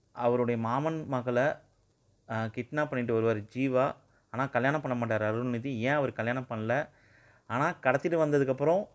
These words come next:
திரும்ப அவங்க மாமன் வீட்டிலே-, வீட்டிலேயே போயிட்டு தன்னுடைய தவறை உணர்ந்து பொண்ணை சேர்த்துவாரு. ஆனா அந்த குடும்பத்து, ரெண்டு குடும்பத்துக்கும் பிரச்சனை வரும்.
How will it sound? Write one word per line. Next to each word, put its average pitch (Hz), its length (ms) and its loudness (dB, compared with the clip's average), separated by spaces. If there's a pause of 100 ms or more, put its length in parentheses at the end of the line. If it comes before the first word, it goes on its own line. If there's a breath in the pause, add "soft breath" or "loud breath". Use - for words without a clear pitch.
(140)
திரும்ப 180 300 4
அவங்க 147 180 6
மாமன் 139 440 2
வீட்டிலே-, 135 680 -2
வீட்டிலேயே 135 380 0
போயிட்டு 139 300 -2
தன்னுடைய 120 340 0
தவறை 131 300 6
உணர்ந்து 127 500 0 (420 soft breath)
பொண்ணை 156 280 2
சேர்த்துவாரு. 143 540 6
ஆனா 151 260 4
அந்த 123 220 2
குடும்பத்து, 143 440 0
ரெண்டு 127 220 2
குடும்பத்துக்கும் 135 560 0
பிரச்சனை 127 360 0
வரும். 131 300 4